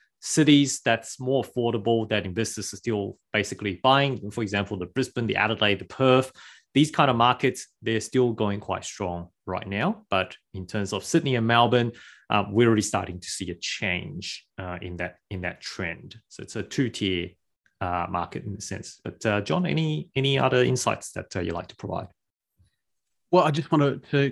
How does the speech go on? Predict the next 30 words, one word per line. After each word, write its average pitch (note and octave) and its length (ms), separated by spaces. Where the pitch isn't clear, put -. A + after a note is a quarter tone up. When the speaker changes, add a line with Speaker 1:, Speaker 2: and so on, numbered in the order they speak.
Speaker 2:
congratulate B2 540
our A2+ 100
Brisbane A#2+ 440
and A2+ 120
Adelaide A#2 340
investors B2+ 520
and, B2 200
and C#3 120
a B2 60
Canberra E3 400
inve-, A#2 340
the B2+ 60
Canberra's F3+ 480
been C3+ 180
Speaker 1:
Canberra G2 280
Speaker 2:
doing B2 340
Speaker 1:
investors. A#2 180
Speaker 2:
really, B2+ 260
really A#2 220
well A2+ 180
for A#2 220
quite A2+ 280
a - 20
long G#2+ 200
time B2 300
now, D#2+ 140
actually. - 320
So, G2+ 380
uh, G2+ 120
Speaker 1:
Mm. A#2 320